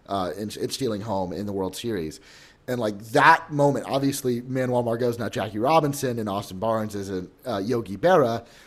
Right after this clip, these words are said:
But in terms of, like, pantheon moments in, in the World Series, that would have joined it, especially with all the bonkers crap that happened in Game Four. So I love the decision to go. I, and the fact that it was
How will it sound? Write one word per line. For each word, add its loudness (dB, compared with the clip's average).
But 8
in -4
terms 2
of, 0
like, 2
pantheon 4
moments 0
in, -8
in -6
the -4
World 0
Series, 0
that 0
would -4
have -4
joined -2
it, -4
especially 0
with -8
all 0
the -10
bonkers -4
crap -4
that -4
happened -6
in -8
Game -6
Four. -2
So -4
I 8
love 8
the 4
decision -4
to -6
go. 2
I, 2
and 0
the 0
fact 2
that 4
it 6
was 4